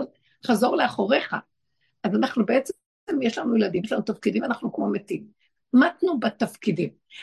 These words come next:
התפקיד זה ההתפתחות, זה תהליך ההתפתחות להגיע למהות, ליחידה. אנחנו לא באנו לתפקד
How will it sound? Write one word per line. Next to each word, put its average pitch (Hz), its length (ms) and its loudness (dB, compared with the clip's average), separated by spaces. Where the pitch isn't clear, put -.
התפקיד 240 480 2
זה 320 120 2
ההתפתחות, - 1000 -2
זה 214 100 2
תהליך 240 480 0
ההתפתחות - 680 -4
להגיע 190 440 0
למהות, 208 880 -6
ליחידה. 220 840 4
אנחנו 220 420 4
לא 226 220 8
באנו 208 340 2
לתפקד 196 580 0